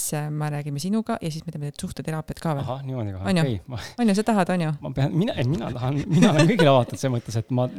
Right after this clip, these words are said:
Speaker 2: täna näeme mõlema-, ma arvan, et, ma arvan, et ka tema on avatud, et me mõlemad käime nagu ühe sama coach'i juures ka ja sealt on päris palju nagu targemaks
Speaker 1: Jaa.
Speaker 2: saanud ja omavahel meil on nagu hästi avameelne suhtlemine naisega, ma mõtlen siis, et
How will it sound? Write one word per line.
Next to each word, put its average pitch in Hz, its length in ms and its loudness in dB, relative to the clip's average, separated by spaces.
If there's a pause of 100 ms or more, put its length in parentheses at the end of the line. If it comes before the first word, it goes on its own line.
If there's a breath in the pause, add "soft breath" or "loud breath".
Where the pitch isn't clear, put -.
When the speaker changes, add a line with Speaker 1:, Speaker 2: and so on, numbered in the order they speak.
(120)
Speaker 2:
täna 156 240 0
näeme 143 160 2
mõlema-, 151 300 2
ma 147 80 2
arvan, 160 180 0
et, - 80 -16 (240)
ma 147 140 -6
arvan, 151 160 0
et - 80 -8
ka 123 80 -4
tema 143 160 0
on 117 80 0
avatud, 117 320 -6
et 104 80 -6
me 107 80 -2
mõlemad 117 240 -2
käime 123 240 0
nagu 107 160 0
ühe 131 100 0
sama 123 220 -2
coach'i 143 260 -2
juures 101 240 -6
ka 127 160 0
ja 95 140 -2 (420 loud breath)
sealt 123 240 -4
on 107 80 -2
päris 117 220 -2
palju 107 160 -2
nagu 101 180 -4
targemaks 107 380 -2
Speaker 1:
Jaa. 156 80 0
Speaker 2:
saanud 151 180 0
ja 110 80 0
omavahel 104 380 -2 (320)
meil 147 240 -4
on - 80 0
nagu 117 240 -4
hästi - 400 -4
avameelne 110 320 2
suhtlemine 98 420 -4 (560 soft breath)
naisega, 113 380 2
ma 113 80 -2
mõtlen 101 180 -2
siis, 92 160 -4
et 95 60 -8